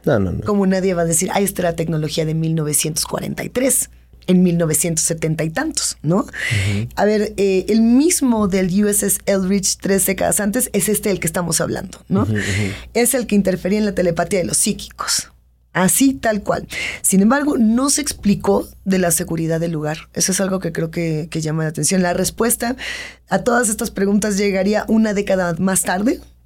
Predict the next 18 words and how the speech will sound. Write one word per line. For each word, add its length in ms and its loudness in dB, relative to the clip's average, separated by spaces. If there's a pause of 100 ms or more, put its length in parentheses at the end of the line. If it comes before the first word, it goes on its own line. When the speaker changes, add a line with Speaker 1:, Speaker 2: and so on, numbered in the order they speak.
Speaker 2:
O 80 -10
sea, 100 2
ya 120 4
Speaker 1:
Ujú. 60 4
Speaker 2:
vamos 260 2
hasta 220 -6
los 180 -4
años 220 -2
ochenta, 460 0
ya 120 2
estamos 360 -2
acercándonos 640 -2
al 100 -2
punto 460 0 (500)
donde 340 0
empezábamos, 800 0
Speaker 1:
Ujú. 100 -18
Speaker 2:
precisamente. 840 0